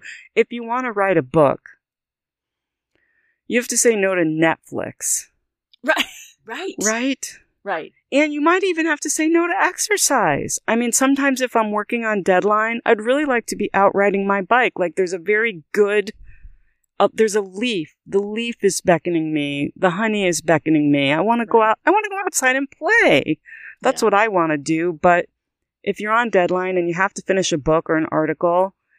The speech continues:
Speaker 1: if you're gonna stay on mission, you have to say no to so many things. And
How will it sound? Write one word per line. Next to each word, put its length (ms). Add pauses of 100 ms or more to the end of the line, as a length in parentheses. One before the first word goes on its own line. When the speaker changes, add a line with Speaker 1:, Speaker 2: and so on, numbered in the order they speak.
(100)
Speaker 1:
if 140
you're 80
gonna 160
stay 260
on 220
mission, 500 (260)
you 80
have 80
to 80
say 200
no 240
to 80
so 340
many 240 (100)
things. 480 (560)
And 460